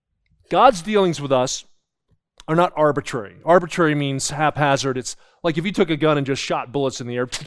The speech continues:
<laughs> you're not aiming at anything, you're just firing. You're not really trying to hit anything. God isn't just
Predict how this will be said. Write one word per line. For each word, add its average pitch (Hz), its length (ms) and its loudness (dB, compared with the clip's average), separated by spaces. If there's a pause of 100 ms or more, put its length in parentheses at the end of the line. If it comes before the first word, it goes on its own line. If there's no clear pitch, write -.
(160)
<laughs> - 360 -20
you're 170 80 -2
not 170 160 4
aiming 135 320 -2
at 110 60 -6
anything, 113 200 -8
you're 139 100 -8
just 123 160 -10
firing. 131 380 0 (580)
You're 160 60 -4
not 160 140 2
really 131 280 0 (260)
trying 143 220 0
to 131 60 -4
hit 175 140 0
anything. 107 400 -12 (1080)
God 190 220 4
isn't 175 240 0
just 160 280 -6